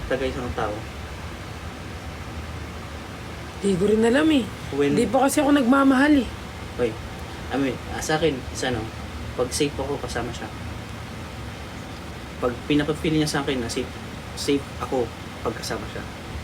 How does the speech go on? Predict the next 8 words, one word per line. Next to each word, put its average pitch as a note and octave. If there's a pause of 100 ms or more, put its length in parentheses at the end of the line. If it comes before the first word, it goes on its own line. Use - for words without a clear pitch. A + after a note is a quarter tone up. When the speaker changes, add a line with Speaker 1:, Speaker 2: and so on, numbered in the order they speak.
(520)
Speaker 2:
Mm. F3+
Speaker 1:
Tsaka C3
valued C3
ako, C#3+ (160)
respected B2+ (680)
in B2+
all D#3
aspects. -